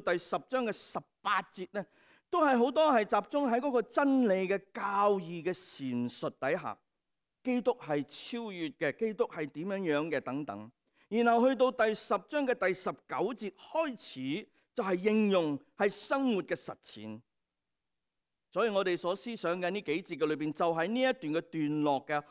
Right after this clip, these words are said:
開頭。所以希伯來書第十章嘅第十九節，佢就話：「弟兄們啊，我哋因為耶穌嘅血得以坦然進入至聖所，我哋有咗呢位嘅救主，為我哋開咗一條又新又活嘅路。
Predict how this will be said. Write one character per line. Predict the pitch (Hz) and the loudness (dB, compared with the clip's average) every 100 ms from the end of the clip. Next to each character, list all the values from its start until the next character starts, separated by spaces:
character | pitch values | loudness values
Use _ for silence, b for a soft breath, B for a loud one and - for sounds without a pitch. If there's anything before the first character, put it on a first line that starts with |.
| b | b
開 | - - 254 247 190 | -20 -4 2 2 2
頭。 | - 117 92 87 _ _ _ _ _ _ _ _ _ _ _ _ | -2 -6 -6 -14 _ _ _ _ _ _ _ _ _ _ _ _
所 | 302 330 | 2 2
以 | 302 285 | 2 0
希 | - | 0
伯 | 359 | 4
來 | 320 320 | 4 4
書 | 330 | 2
第 | 302 | 0
十 | 247 247 185 | 2 2 2
章 | 320 294 | 2 2
嘅 | |
第 | 262 226 | 2 2
十 | |
九 | 226 180 190 262 | 0 0 2 2
節， | 262 226 | 0 0
佢 | 233 | 2
就 | 240 | 4
話： | 226 220 - _ - | 4 2 -2 _ 2
「弟 | 277 | 4
兄 | 349 | 6
們 | 285 233 | 6 6
啊， | 254 | 6
我 | 262 | 6
哋 | 254 | 4
因 | 262 330 | 4 4
為 | 285 233 | 4 4
耶 | 202 | 2
穌 | 190 311 | 2 -2
嘅 | 262 214 | 2 2
血 | 226 | 2
得 | 294 | -2
以 | 220 | -4
坦 | 220 - 180 294 | -8 -2 2 2
然 | 247 180 | 2 -2
進 | 180 233 | 2 2
入 | 220 | 4
至 | 190 214 214 | 0 -2 -4
聖 | 208 208 | -4 -2
所， | 170 208 B B - | 0 0 B B 0
我 | 240 | 2
哋 | 254 | 6
有 | 233 247 | 6 8
咗 | 247 | 8
呢 | 262 285 | 6 6
位 | 254 | 6
嘅 | 262 | 4
救 | 233 233 226 226 | 2 2 2 0
主， | 190 214 | -2 2
為 | 240 214 | 4 4
我 | 220 | 2
哋 | 220 | 0
開 | 226 269 | 2 2
咗 | 226 240 | 2 2
一 | 175 | 0
條 | 170 190 | 0 0
又 | 202 | -2
新 | 190 - 269 | 0 2 4
又 | 233 190 | 6 4
活 | 180 | 2
嘅 | 175 190 | 0 2
路。 | 185 180 143 | 6 6 2